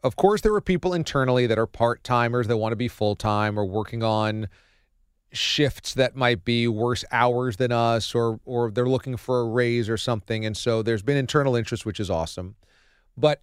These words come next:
outside, there's been a lot of people reaching out that produce other shows around the country and, or have produced other shows around the country. And that's been really cool to me. But I am wondering one question that I have a bit of a sinking feeling about.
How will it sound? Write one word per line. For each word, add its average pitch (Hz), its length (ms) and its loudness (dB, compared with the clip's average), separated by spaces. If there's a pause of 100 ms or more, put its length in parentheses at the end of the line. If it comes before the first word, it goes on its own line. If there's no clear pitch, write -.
outside, 143 680 4
there's 117 140 0
been 131 140 0
a 123 80 0
lot 98 300 0
of 147 120 -6
people 123 300 -6
reaching 107 320 -6
out 92 180 -6
that 104 200 -6
produce 98 360 -8
other 101 200 -2
shows 104 280 -6
around 104 240 -6
the 107 60 -10
country 127 540 -4 (100)
and, 101 420 -6
or 95 120 -6
have 131 260 2
produced 120 280 -4
other 87 160 -6
shows 95 220 -6
around 90 160 -8
the 90 60 -8
country. 90 400 -8
And 113 180 -4
that's 214 240 4
been 220 180 -4
really 127 380 2
cool 98 320 -4
to 95 140 -10
me. 92 340 -6 (880)
But 170 200 2
I 165 180 2 (100)
am 220 460 0
wondering 127 760 -2 (340)
one 135 840 -2
question 90 840 -4
that 92 120 -4
I 95 100 -2
have 92 140 -6
a 90 60 -10
bit 101 220 -4
of 107 120 -4
a 95 40 -8
sinking 95 400 -14
feeling 85 400 -10
about. - 360 -18